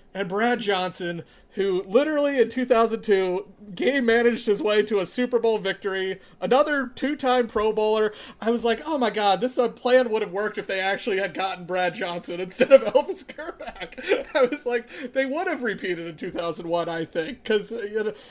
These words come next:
you know, uh, they, they touched on it. They, the two thousand one team went to the playoffs, made the divisional round. They went ten and six. They only had two less wins, the, the tw-, two thousand team. But it was just, you know,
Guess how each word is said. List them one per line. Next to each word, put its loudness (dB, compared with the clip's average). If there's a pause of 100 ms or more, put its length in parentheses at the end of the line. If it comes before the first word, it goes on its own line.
(120)
you 4
know, 0 (400)
uh, -6 (540)
they, 2
they 2
touched -6
on -2
it. -4
They, 4
the -6
two -8
thousand -4
one -4
team -6
went 2
to -4
the -6
playoffs, -6
made 0
the -8
divisional -4
round. -10
They 2
went -4
ten -2
and -8
six. -10
They -2
only -2
had 0
two -4
less -2
wins, -6
the, -4
the -6
tw-, -6
two -12
thousand -4
team. -4 (420)
But 0
it 4
was -4
just, -6 (120)
you -12
know, -6